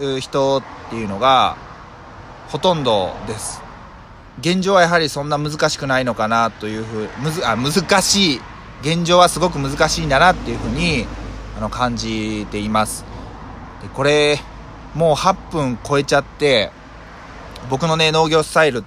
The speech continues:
農業、考える農業っていうのをね、話そうと思ったんですけど、やっぱ全然足らないですね。え、まあ、僕が考えてる農業っていうのは、自分が使う肥料だったり、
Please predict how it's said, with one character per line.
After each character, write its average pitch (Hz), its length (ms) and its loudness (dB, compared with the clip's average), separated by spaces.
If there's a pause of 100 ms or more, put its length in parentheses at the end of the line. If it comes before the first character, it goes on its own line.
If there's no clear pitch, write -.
(140)
農 135 240 -4
業、 113 120 -2
考 147 240 -4
え 151 80 6
る 127 60 0
農 131 180 -2
業 113 100 -2
っ 98 40 -8
て - 140 -12
い 101 60 -6
う - 20 -8
の 92 80 -10
を 92 40 -10
ね、 104 220 -4
話 127 400 -4 (120)
そ 120 200 0
う 98 40 -6
と 98 220 -6
思 113 200 -2
っ 117 60 0 (420)
た 110 120 -6
ん 104 100 -4
で 101 80 -8
す - 60 -12
け - 80 -12
ど、 - 20 -8
や 104 60 -6
っ - 20 -14
ぱ 117 60 -4
全 143 220 -4
然 180 200 -2
足 - 120 -8
ら 160 100 4
な 156 140 0
い 101 60 -6
で 95 60 -12
す - 80 -12
ね。 123 140 -4 (640)
え、 143 120 -6
ま 185 120 0
あ、 - 20 2
僕 262 320 0
が 131 140 2
考 160 320 -6
え 151 100 2
て 117 120 -4
る 107 80 -4
農 139 240 0
業 110 160 -2
っ 90 40 -6
て - 160 -16
い 101 60 -8
う - 20 -8
の 98 120 -6
は、 120 280 4 (300)
自 139 180 -6
分 214 320 -2
が 233 160 2
使 208 400 2
う 226 280 2
肥 - 260 -6
料 160 260 2
だ 107 100 0
っ 101 60 -4
た - 160 -6
り、 95 280 -10